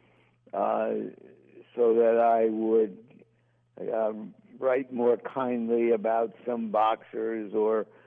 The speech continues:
help, help him promote a big fight and so on and so forth. Um, I didn't take the money, and I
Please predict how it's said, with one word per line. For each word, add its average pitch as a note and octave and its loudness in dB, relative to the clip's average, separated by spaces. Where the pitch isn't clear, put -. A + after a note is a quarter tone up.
help, G#2+ -2
help A#2 -6
him A#2 -4
promote A2 -2
a G#2 -2
big G#2 -6
fight A2 -2
and G2+ -14
so A#2 -4
on A2 -4
and G2+ -12
so B2+ -2
forth. G#2+ -6
Um, G#2+ -6
I A#2 -8
didn't A#2+ -6
take B2 -2
the B2+ -4
money, B2+ -2
and A2 -4
I A2+ -2